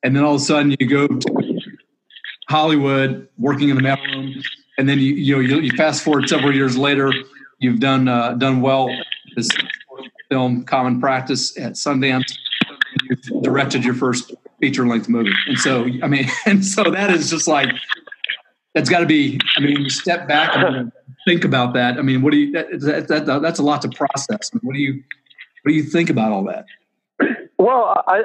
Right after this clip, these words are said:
Speaker 2: I think, like anybody who's, who's attain-, trying to attain some level of success or some accomplishments, it just doesn't seem enough. It doesn't seem like it's happened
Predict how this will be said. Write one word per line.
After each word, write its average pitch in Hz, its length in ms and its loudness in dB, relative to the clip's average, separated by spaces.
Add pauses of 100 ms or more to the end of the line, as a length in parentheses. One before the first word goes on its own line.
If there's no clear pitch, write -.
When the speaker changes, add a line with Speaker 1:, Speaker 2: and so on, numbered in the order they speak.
Speaker 2:
I 196 120 4
think, 214 280 -2 (800)
like 170 280 0
anybody 143 480 4
who's, 127 340 0
who's 127 380 0 (360)
attain-, 151 420 2
trying 156 200 2
to 143 80 2
attain 139 380 0
some 120 280 0
level 120 260 2
of 110 100 -2
success 127 520 0
or 110 200 -2
some 123 120 -4
accomplishments, 123 680 -2
it 135 100 -6
just 120 180 -4
doesn't 113 300 -2
seem 113 160 2
enough. 101 320 0 (580)
It 117 60 2
doesn't 123 260 2
seem 131 120 4
like 117 160 2
it's 113 120 -2
happened 123 320 0